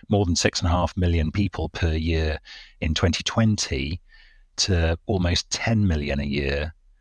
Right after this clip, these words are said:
uh, by twenty fifty. It's absolutely huge, with corresponding increases in the disability adjusted life years as well. But the, the thing I like about these commissions and why it's important to hear about at the conference is it's not just quantifying the problem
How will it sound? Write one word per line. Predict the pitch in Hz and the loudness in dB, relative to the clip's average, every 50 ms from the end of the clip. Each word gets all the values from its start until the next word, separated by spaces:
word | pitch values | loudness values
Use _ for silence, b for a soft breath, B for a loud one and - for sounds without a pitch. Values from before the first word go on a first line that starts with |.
| _ _ _ _ - | _ _ _ _ -2
uh, | 90 80 78 80 82 | -2 0 0 -2 -2
by | - - 80 | -2 -2 -2
twenty | 78 - - 90 76 - - | -2 0 -2 -2 -2 -2 -6
fifty. | - - 113 95 - - - - - - - - - _ - | -2 0 0 0 0 -6 -8 -6 -6 -8 -10 -12 -14 _ -6
It's | - - | -2 -2
absolutely | 107 - - - 87 - | -2 0 -2 -2 -4 -4
huge, | - - - 107 92 82 80 - - | -4 0 0 2 2 2 0 -2 -2
with | 92 85 - | -2 -2 -2
corresponding | - 92 90 85 - - 92 85 78 80 | 0 0 0 0 0 2 2 2 2 2
increases | 80 80 82 80 - - 90 80 - - 87 82 - | 2 2 0 0 0 0 0 0 0 -2 -2 -2 -2
in | 82 78 76 | 0 -2 -2
the | 76 80 | -2 -2
disability | - 78 - - 80 78 78 - - 80 | -2 -2 -2 -2 -2 -2 -2 -2 -2 -2
adjusted | 76 - 73 - - - 76 87 | 0 0 -2 -2 -2 -4 -2 0
life | 85 85 82 80 - - | 0 2 0 0 -2 -2
years | 76 76 73 71 | -2 -2 -2 -2
as | 85 80 - | -2 -2 0
well. | 90 85 80 76 73 73 - B B B B B B B B B B B B B B B B | 0 0 2 0 0 -4 -8 B B B B B B B B B B B B B B B B
But | - 107 | 0 0
the, | 104 110 - - 92 | 0 0 -2 -2 -4
the | - 82 | -4 -4
thing | - - 113 113 101 | 0 2 4 4 4
I | 95 98 | 4 4
like | 95 92 90 87 85 - | 4 4 4 2 2 0
about | - - 92 85 - - | 0 2 2 2 2 0
these | 92 90 - | 0 0 0
commissions | - - - 95 92 - - 110 104 110 104 98 - | 0 2 2 2 2 2 2 2 2 2 2 0 -2
and | 90 80 82 | -2 -2 -2
why | 80 80 85 | 0 -2 -2
it's | - - | -2 -2
important | - 85 - - 95 87 85 - | -2 -2 -2 0 -2 0 0 0
to | - | 2
hear | - 95 | 2 2
about | 85 82 78 78 - | 2 4 2 0 0
at | - | -2
the | - 87 | -2 0
conference | - - - 82 - - 82 80 - - | 2 2 2 0 -2 -6 -6 -6 -4 0
is | - - - B B B B B B B B B B | 0 0 -2 B B B B B B B B B B
it's | 110 - - | -2 0 2
not | 120 117 - | 2 0 2
just | - - 104 - - - | 2 2 0 0 0 -4
quantifying | - - - 104 98 92 - - - - 98 90 85 80 80 80 78 | -10 -2 2 2 4 4 2 0 0 2 2 2 4 2 2 2 0
the | 76 | 0
problem | - - - - - 71 69 - 101 85 67 69 71 71 | -2 -4 -8 -4 -2 -2 -2 0 0 0 0 0 -4 -6